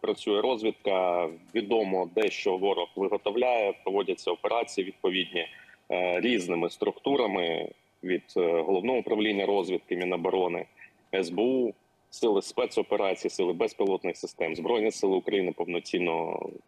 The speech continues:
включаються в це все. Тобто це колективні удари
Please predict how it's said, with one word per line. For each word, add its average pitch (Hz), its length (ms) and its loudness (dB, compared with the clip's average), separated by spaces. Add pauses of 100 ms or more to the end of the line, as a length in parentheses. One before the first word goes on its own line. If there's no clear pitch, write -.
(120)
включаються - 520 0
в - 60 -10
це - 120 -4
все. - 200 -2 (440)
Тобто - 200 0
це 143 180 0
колективні 101 1000 2 (180)
удари 101 560 0